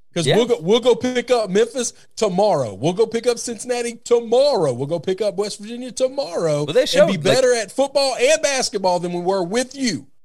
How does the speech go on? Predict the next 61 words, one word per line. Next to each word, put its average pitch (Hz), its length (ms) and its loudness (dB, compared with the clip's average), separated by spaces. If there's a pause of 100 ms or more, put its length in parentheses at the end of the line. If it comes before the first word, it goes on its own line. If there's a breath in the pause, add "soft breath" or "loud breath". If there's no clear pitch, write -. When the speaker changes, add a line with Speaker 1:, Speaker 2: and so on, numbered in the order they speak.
Speaker 2:
They 147 160 -4
showed 220 340 0
that 139 100 -8
they 160 120 0
can 139 180 -8
pick 156 180 -6
up 147 140 -4
a 147 60 -10
team 143 460 -8 (260)
to 127 100 -8
be 127 200 -4
in 135 80 -6
their 135 120 -6
conference 143 480 -4
for 113 160 -10
one 107 280 -6
season. 139 360 -8
I - 20 -8
mean, 104 140 -6
Notre 120 220 -2
Dame 196 220 -2
did 120 120 -6
it. - 180 -14 (220)
Speaker 1:
And 160 100 -2
they 208 80 2
do 202 120 0
Speaker 2:
Like, 233 120 0
Speaker 1:
it - 40 -18
quick. - 400 -2 (220)
They 220 120 2
Speaker 2:
Yes. - 200 0
Speaker 1:
get 247 140 -6
those, 175 180 -2
no, 190 180 2
and 151 140 -2
I 180 80 2
don't 262 160 0
think 165 160 -4
it'd 160 120 -6
be, 165 200 -4
I 127 80 -10
don't 185 140 -8
think 151 140 -10
it'd 143 80 -8
be 143 80 -8
a 139 60 -6
one 139 220 -10
season 143 320 -12
thing. 160 280 -12 (360)
I 151 140 0
think 165 260 -4
it 147 80 -10
would 135 120 -8
be 151 120 -2
a 139 60 -4
thing 151 220 -6
where 135 80 -4
we're 131 140 -6
breaking 135 380 -10
contracts, 120 500 -14
baby. 95 340 -14